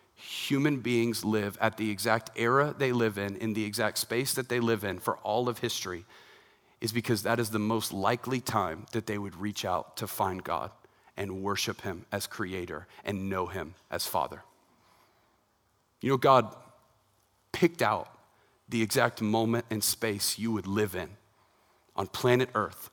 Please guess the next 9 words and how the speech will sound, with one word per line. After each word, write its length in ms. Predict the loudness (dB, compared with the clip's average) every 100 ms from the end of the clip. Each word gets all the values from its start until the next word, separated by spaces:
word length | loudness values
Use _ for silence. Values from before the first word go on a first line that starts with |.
| -2
as 160 | 0 2
the 100 | 2
most 300 | 2 2 0
likely 440 | 2 2 2 -2
time 460 | -2 -2 0 0 -2
of 160 | -4 -4 -2
all 400 | 2 2 0 -6 -10
the 140 | -2 0
alternatives 720 | 0 0 0 0 -4 -6 -6